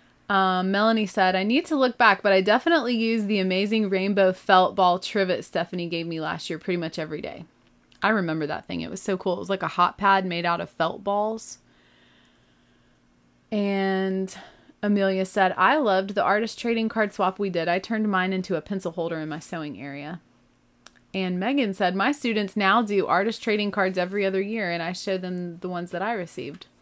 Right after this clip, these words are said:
And I said, "That is a great spinoff. What a good idea." I am never creative enough to think of stuff like that. Beth said, "I loved the favorite things tiny swap. It was so much fun to open all the little things, and they were all pretty practical and fun.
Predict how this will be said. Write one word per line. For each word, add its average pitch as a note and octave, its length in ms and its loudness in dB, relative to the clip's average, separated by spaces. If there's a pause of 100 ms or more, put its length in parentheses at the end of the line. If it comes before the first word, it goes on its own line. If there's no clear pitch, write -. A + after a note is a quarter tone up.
(340)
And F#3+ 140 -8
I A3 100 -2
said, F3+ 300 -4
"That C4 380 -4
is G#3+ 80 -8
a A3+ 40 -6
great A#3 320 -10
spinoff. F#3 340 -8 (240)
What B3+ 200 -4
a D#4 40 -2
good C#4 140 -2
idea." A#3 400 -2 (100)
I D4+ 100 2
am D4 200 4
never G3 240 0
creative F#3 400 -2
enough E3 220 -6
to E3+ 100 -14
think E3+ 180 -10
of D3+ 80 -12
stuff - 220 -12
like - 140 -12
that. - 180 -16 (2250)
Beth A#3 260 4
said, G#3+ 400 6
"I A3 120 8
loved G#3+ 520 6
the A3+ 100 0
favorite G3+ 380 2
things G3 280 -2
tiny F#3+ 300 0
swap. C#3 380 -8
It F#3+ 120 0
was G3+ 160 0
so G#3 180 2
much A3 220 0
fun G3+ 220 2
to F#3 100 2
open G3 260 2
all F#3 160 4
the F#3+ 80 -2
little F#3 220 0
things, F3 340 -4
and F3+ 100 -4
they E3+ 80 -2
were E3 120 0
all D#3+ 100 0
pretty E3+ 240 -4
practical E3+ 520 -4
and D#3+ 140 -8
fun. F#2 300 -8